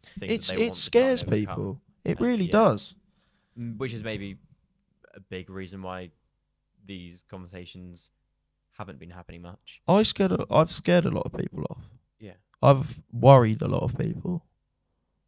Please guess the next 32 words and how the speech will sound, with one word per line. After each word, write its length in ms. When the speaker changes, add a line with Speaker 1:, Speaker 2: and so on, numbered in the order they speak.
Speaker 2:
You 120
know, 280
like, 380
some 240
of 140
my 160
friendships 580
with 140
people 320
will 100
never 240
be 160
the 120
same 300
after 540
some 260
of 60
the 80
stuff 480
they've 320
seen 600
or 600
I've 160
told 300
them. 180
Because 460
some 320
people 440
are 80
just 280
generally 400
scared. 480